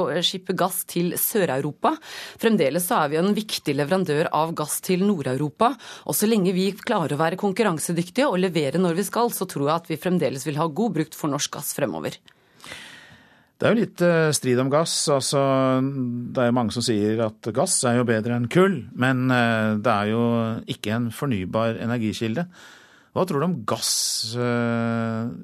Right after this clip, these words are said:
Speaker 2: energiens stilling i framtida?
Speaker 1: Vi har behov for veldig mye energi fremover, blant annet i fremvoksende økonomier som skal bygge ut både infrastruktur og har et økende forbruk.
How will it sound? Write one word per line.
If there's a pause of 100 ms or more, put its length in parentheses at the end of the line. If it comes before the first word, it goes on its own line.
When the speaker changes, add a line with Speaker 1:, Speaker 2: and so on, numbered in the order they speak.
(220)
Speaker 2:
energiens
stilling
i
framtida? (840)
Speaker 1:
Vi
har
behov
for
veldig
mye
energi
fremover, (320)
blant
annet
i
fremvoksende
økonomier
som
skal
bygge
ut
både
infrastruktur
og
har
et
økende
forbruk.